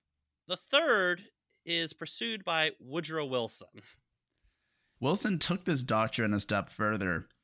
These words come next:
Speaker 2: During the early years of the Mexican Revolution,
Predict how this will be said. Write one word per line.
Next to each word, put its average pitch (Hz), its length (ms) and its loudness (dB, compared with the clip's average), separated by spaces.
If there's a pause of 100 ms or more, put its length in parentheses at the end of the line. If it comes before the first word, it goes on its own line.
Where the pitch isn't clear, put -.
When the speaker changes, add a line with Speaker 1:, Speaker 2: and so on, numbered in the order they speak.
(680)
Speaker 2:
During 156 220 2
the - 140 2
early 156 320 4
years 131 340 4
of 123 160 2
the 120 80 2
Mexican 113 480 2
Revolution, 104 800 2